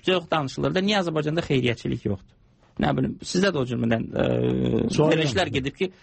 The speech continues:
Speaker 1: hanı bizim Zeyn-, Zeynalabdin Tağıyevlərimiz, hanı bizim milyonçularımız, yəni, var milyonçular. Amma heç birisi rəsmi deyil, o başqa məsələ, amma o da sistem məsələsidir. Niyə onların heç birisi rəsmi deyil?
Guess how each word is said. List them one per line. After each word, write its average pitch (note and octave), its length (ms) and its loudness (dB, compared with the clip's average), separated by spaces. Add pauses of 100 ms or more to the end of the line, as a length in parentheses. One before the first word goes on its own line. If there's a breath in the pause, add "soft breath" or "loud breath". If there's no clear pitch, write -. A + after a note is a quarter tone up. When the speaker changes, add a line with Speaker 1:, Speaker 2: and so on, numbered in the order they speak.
(140 loud breath)
Speaker 1:
hanı F#3 300 -2
bizim D3 200 -2
Zeyn-, C3 300 2
Zeynalabdin A#2+ 580 2
Tağıyevlərimiz, A2 760 0 (800 loud breath)
hanı E3+ 320 2
bizim C3 240 -2
milyonçularımız, A#2 680 0
yəni, A2+ 220 0 (100)
var C4+ 220 2
milyonçular. D3 540 -2 (960 soft breath)
Amma D#3 260 2
heç D3+ 400 -2
birisi D3+ 240 2
rəsmi D#3+ 300 0
deyil, D3 260 4
o C#3 60 -2
başqa C#3+ 260 -2
məsələ, C3+ 260 0
amma C#3+ 200 2
o - 20 0
da D3 80 -12
sistem A2+ 420 0
məsələsidir. G2+ 540 0
Niyə A#2 160 4
onların A2+ 240 0
heç - 120 -8
birisi - 220 -4
rəsmi - 280 0
deyil? F#2+ 180 0